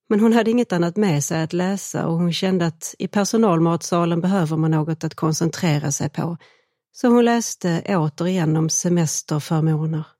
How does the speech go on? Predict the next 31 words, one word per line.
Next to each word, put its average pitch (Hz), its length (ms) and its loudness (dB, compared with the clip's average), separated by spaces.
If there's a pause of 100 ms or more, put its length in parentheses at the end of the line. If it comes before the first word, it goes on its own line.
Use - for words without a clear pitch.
(680)
Det 220 100 2
är 196 80 4
tre 185 300 2
veckors 175 380 0
semester 175 580 0
personer 160 560 2
som 170 240 2
arbetat 156 580 0
i 165 60 2
femton 190 460 0
år 160 160 2
på - 140 -8
Frankenbergs 156 720 0
fick - 460 -6 (580)
och - 80 0
hon 226 160 4
åt 180 220 0
dagens 156 500 0
varmrätt. 165 760 -4 (640)
En 175 140 2
grådaskig 170 640 0
skiva 160 300 0
rostbiff 160 720 -4
med 180 140 4
en 175 60 2
slev 160 440 0
potatismos 165 1040 -2
täckt - 320 -4
med 170 140 0
brun 165 340 0
sky. 160 360 -6